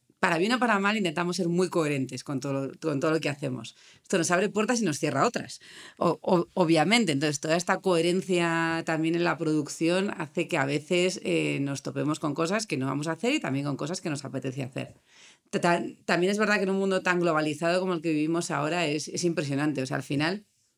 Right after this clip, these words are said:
todo pasa por determinados países, queramos o no. Y la crisis, además de las existencias que ha habido ahora, de, de que no llegan las cosas y todo eso, al final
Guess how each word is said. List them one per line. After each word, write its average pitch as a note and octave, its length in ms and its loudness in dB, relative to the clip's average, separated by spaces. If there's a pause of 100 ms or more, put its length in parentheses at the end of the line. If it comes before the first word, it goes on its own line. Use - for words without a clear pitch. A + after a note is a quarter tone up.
(140)
todo G#3 280 2
pasa E3 280 2
por C#3+ 100 -4
determinados C3+ 520 -4
países, - 580 -6 (200)
queramos C#3 440 -2
o - 20 -6
no. G#3 220 0 (580)
Y E3+ 180 2
la D3+ 180 0
crisis, F3 320 0
además D#3+ 480 2
de D#3+ 100 2
las D3 640 0
existencias D#3 560 0
que E3 60 -2
ha - 20 0
habido D3+ 200 0
ahora, E3 380 2
de, C#3+ 640 -2 (140)
de D3 180 -4
que D#3 80 0
no D3 100 4
llegan D#3 280 2
las C#3+ 180 -2
cosas D#3 340 -2
y C#3+ 80 -2
todo D3 220 0
eso, D3 220 0
al F#3+ 80 -2
final D#3 480 -2